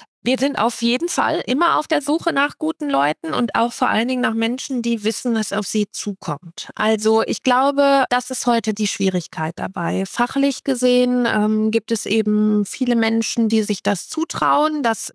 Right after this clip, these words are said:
finde ich auch gut. Wir haben auch super gute Erfahrungen gemacht mit Seiteneinsteigenden, die das über den zweiten Weg für sich sehen, ähm, Lehrkraft zu werden. Das finde ich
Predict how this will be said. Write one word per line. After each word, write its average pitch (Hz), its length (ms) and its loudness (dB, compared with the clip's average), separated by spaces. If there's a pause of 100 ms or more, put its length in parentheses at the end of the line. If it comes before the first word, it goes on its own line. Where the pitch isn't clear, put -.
finde 240 240 0
ich - 140 -2
auch - 240 -4
gut. 311 320 0 (640)
Wir 226 160 2
haben 233 180 0
auch 220 180 2
super 277 400 0
gute 294 240 -2
Erfahrungen 262 720 0
gemacht 233 540 0
mit 240 260 -2
Seiteneinsteigenden, 226 1300 0
die 247 220 4
das 233 200 0
über 226 220 -2
den 226 240 0
zweiten 269 500 -4
Weg 269 300 0
für - 200 -2
sich 240 240 -2
sehen, 247 560 0
ähm, 220 280 -2
Lehrkraft 233 640 -2
zu 233 180 -4
werden. 254 540 0
Das 240 320 -4
finde 254 220 0
ich - 180 -10